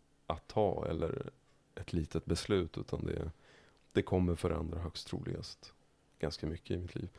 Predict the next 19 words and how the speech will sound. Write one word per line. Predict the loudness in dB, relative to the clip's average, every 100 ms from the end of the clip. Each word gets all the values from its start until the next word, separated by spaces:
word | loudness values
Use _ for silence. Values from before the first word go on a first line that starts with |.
| -20 -20 -20 -2
Nu | 4
har | 8 10
ju | 10 8
jag | 6 4
ju | 2 2 -2 -8 -6
liksom | -6 -2 -2
graviterat | 2 2 4 2 2 -2
ifrån | 2 6 8 6
det | 2
här | 0 -2 -6 -14 _ _
ganska | -2 -2 0
mycket, | -2 -2 -4 -2
så | -2
att | -4 -8 -18 -10
jag | -2
har | 0
inte | 2
varit | 2 2 -2 -10 0
verksam | 0 0 0 -2 -2